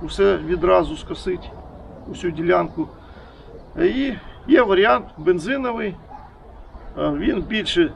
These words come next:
зручніше. Якщо порівнювати по вартості між, е, газонокосаркою на акумуляторах і бензиновою, то акумуляторні, е,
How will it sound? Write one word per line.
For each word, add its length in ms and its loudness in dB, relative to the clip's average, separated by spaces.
зручніше. 840 -2
Якщо 320 2
порівнювати 680 2
по 240 6
вартості 640 2
між, 540 -6
е, 280 -4
газонокосаркою 840 2
на 100 2
акумуляторах 600 0
і 260 -4
бензиновою, 720 0
то 120 2
акумуляторні, 960 2
е, 60 -2